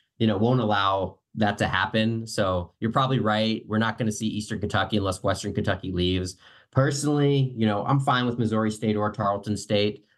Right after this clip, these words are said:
Um, I, I assume Missouri State would be a closer drive for us. Um, I did some research, well, not really research. I did a quick Google, and there,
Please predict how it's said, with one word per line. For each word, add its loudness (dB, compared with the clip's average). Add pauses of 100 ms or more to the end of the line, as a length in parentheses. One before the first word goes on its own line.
(180)
Um, 0
I, 0
I 0
assume 0
Missouri 0
State -2
would -6
be -2
a -2
closer -2
drive 0
for 0
us. -2 (340)
Um, 0
I 0
did -4
some -4
research, -2
well, -4
not -2
really -4
research. -2
I 0
did 2
a -4
quick 0
Google, 0 (320)
and 0
there, -2